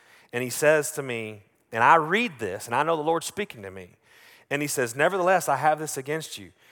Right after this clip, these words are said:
You've left your first love. Remember, therefore, from where you've fallen, repent and do your first works, or else I'm gonna come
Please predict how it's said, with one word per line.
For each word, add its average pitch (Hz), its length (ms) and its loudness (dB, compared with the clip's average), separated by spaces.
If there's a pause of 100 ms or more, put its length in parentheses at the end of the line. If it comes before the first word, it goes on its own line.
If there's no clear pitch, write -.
(100)
You've 120 160 -10
left 143 240 4
your 143 80 -4
first 143 300 -4
love. 127 240 2
Remember, 131 300 -4
therefore, 139 340 -4
from 135 100 -12
where 131 120 -10
you've 123 100 -10
fallen, 127 300 -2
repent 139 320 -8
and 123 80 -16
do 127 60 -12
your 123 120 -10
first 127 340 -8
works, 123 360 -6
or 113 80 -2
else 113 140 0
I'm 117 100 -8
gonna 110 120 -12
come 113 320 -10